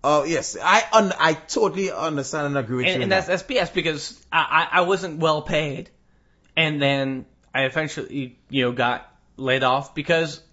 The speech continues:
Speaker 2: telecom died. So, so what the fuck?
Speaker 1: I
Speaker 2: Well,
Speaker 1: underst-
Speaker 2: where, you know, I, I work my ass off, and I'm, I'm not taken care of by the corporation, and certainly wasn't
Speaker 1: That
Speaker 2: well
Speaker 1: is
Speaker 2: paid.
Speaker 1: military supported.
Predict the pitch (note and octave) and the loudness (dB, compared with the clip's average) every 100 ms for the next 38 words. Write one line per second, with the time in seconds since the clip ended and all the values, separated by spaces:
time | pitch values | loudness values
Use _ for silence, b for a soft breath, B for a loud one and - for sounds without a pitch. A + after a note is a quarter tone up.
0 | - D3+ F#3 F3 - F3 E3+ E3 D#3+ F3 | -16 -2 0 0 0 0 0 2 2 2
1 | - - - _ _ _ _ _ _ _ | -6 -16 -20 _ _ _ _ _ _ _
2 | _ _ _ - G3 E3+ - - _ _ | _ _ _ -2 2 2 -2 -14 _ _
3 | _ _ _ _ - A#3 G#3 A3 A3+ - | _ _ _ _ -4 0 2 2 2 4
4 | - - - F3 E3+ G#3 G3+ A#3 - G#3+ | 2 0 4 4 6 4 4 2 2 0
5 | G#3+ E3+ E3 - F3+ F3+ B3+ B3+ - F#3+ | 2 2 2 4 4 4 4 2 2 0
6 | F3+ C4+ D4 C3+ A2 C3+ b b b F3 | 2 0 0 0 0 -4 b b b 0
7 | D#3 - E3 B3+ G#3 D3 - B3 F#3+ C#3+ | 0 2 2 4 0 -2 0 2 0 0
8 | E3+ D3+ D3 C#3+ F3+ D3+ C3+ D#3 C#3+ D3 | 0 0 -2 2 2 2 0 -2 -2 0
9 | F#3+ F3+ C#3 D3+ F3 F#2+ - b - D3+ | 0 0 0 0 -2 -4 -8 b -6 -2
10 | G3 E3+ E3+ E3+ D3+ A3+ A#3+ F#3 A3 A3 | -2 0 0 0 6 6 8 8 10 10
11 | G#3 G#3+ F#3+ - E3 G#3 F3+ | 8 6 6 4 4 4 2